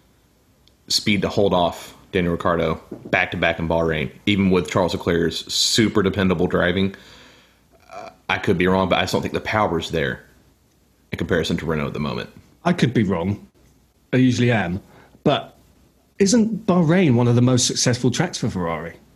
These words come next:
Speaker 2: Not, uh, let me rephrase that. Aren't
Speaker 1: When we cheat
Speaker 2: Ferrari
Speaker 1: with our engines.
Speaker 2: Well, yeah. Sebastian Vettel has won there four times. He is the most successful driver, followed by Fernando Alonso.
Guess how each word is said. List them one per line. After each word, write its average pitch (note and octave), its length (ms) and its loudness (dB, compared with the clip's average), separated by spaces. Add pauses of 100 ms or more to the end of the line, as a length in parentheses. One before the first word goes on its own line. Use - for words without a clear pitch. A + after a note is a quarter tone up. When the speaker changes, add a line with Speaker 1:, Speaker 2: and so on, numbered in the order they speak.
Speaker 2:
Not, - 320 -2
uh, A#2 220 -6
let B2+ 160 0
me A#2+ 80 4
rephrase G#2+ 400 2
that. - 180 -6 (320)
Aren't F3 340 2
Speaker 1:
When B2 120 6
we C3+ 80 4
cheat F3 80 4
Speaker 2:
Ferrari D#3+ 180 4
Speaker 1:
with - 120 2
our A#2+ 140 4
engines. B2 600 2 (580)
Speaker 2:
Well, A2+ 280 2
yeah. G2+ 300 2 (840)
Sebastian E3 440 2
Vettel C3+ 220 0
has G2 120 0
won A2+ 200 2
there F#2+ 120 0
four A2+ 400 0
times. F#2+ 380 -2
He G#2 80 0
is G2+ 80 2
the A2 60 2
most A2 200 2
successful A2+ 440 0
driver, G2 320 2
followed G2 300 0
by F#2 280 2 (100)
Fernando A#2+ 600 2
Alonso. A2+ 680 4